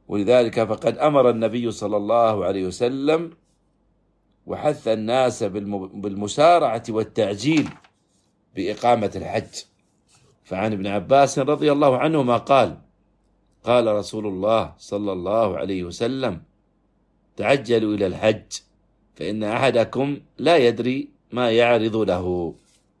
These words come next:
رواه أحمد وابن ماجه، وحسنه الألباني في صحيح الجامع الصغير. فقد دعا رسول الله صلى الله عليه وسلم وأمر بالتعجيل بالحج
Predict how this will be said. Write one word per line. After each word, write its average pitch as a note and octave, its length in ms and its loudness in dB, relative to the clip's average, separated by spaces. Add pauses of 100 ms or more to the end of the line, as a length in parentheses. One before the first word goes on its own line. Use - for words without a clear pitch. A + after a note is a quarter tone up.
(240)
رواه A2 400 4
أحمد G2+ 340 -2
وابن F2+ 280 -2
ماجه، G2+ 640 2 (720)
وحسنه C#3 640 0
الألباني G#2+ 640 2
في G2 140 -4
صحيح G2 360 -4
الجامع G2 380 0
الصغير. F2 500 -6 (720)
فقد C3 480 0 (680)
دعا C3+ 500 6
رسول A2+ 360 0
الله G#2+ 460 4
صلى - 180 -10
الله G#2 120 0
عليه G2 100 -2
وسلم A2+ 520 0 (300)
وأمر A#2+ 720 4 (800)
بالتعجيل G#2+ 880 -2 (180)
بالحج G2 560 -2